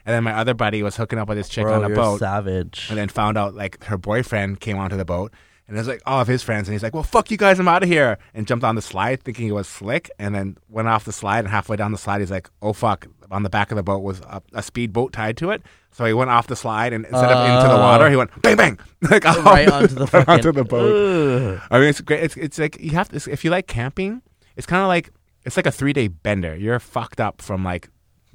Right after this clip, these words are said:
Speaker 2: It's like a carnival.
Speaker 1: and, and, while your eyes
Speaker 2: Like
Speaker 1: are
Speaker 2: a
Speaker 1: open.
Speaker 2: festival.
Speaker 1: Yeah, and then you just party for three days on this boat, and then the last day you, like,
Speaker 2: I
Speaker 1: boat
Speaker 2: really
Speaker 1: back
Speaker 2: need to
Speaker 1: and
Speaker 2: do
Speaker 1: you
Speaker 2: this. Looks like, this sounds like a lot of fun.
Speaker 1: Yeah, you get a good crew. There's, like, some bougie ass ones that have, like,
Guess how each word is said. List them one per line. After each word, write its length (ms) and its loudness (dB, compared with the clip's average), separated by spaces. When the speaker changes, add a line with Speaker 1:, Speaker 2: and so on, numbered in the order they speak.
Speaker 2:
It's 160 -10
like 80 -2
a 40 -10
carnival. 420 -2
Speaker 1:
and, 120 -6
and, 360 -14
while 140 0
your 100 0
eyes 140 2
Speaker 2:
Like 80 0
Speaker 1:
are 40 -2
Speaker 2:
a 60 0
Speaker 1:
open. 100 0
Speaker 2:
festival. 380 -4
Speaker 1:
Yeah, 320 0
and 180 -6
then 120 -2
you 60 -2
just 160 -6
party 300 -2
for 80 -10
three 160 -8
days 180 -4
on 100 -6
this 100 -6
boat, 280 0
and 120 -6
then 80 -4
the 40 -2
last 320 -4
day 320 -4
you, 140 -2
like, 140 -4
Speaker 2:
I 80 -4
Speaker 1:
boat 140 0
Speaker 2:
really 120 0
Speaker 1:
back 120 0
Speaker 2:
need 80 -6
to 40 -12
Speaker 1:
and 60 -8
Speaker 2:
do 80 -4
Speaker 1:
you 60 -4
Speaker 2:
this. 160 -10
Looks 180 -12
like, 180 -8
this 140 -10
sounds 200 0
like 200 2
a 40 -2
lot 220 -4
of 80 -6
fun. 140 -18
Speaker 1:
Yeah, 80 2
you 80 4
get 120 2
a 60 2
good 220 0
crew. 240 0
There's, 180 2
like, 140 -2
some 320 -6
bougie 420 2
ass 220 0
ones 180 -4
that 80 -6
have, 200 -6
like, 220 -8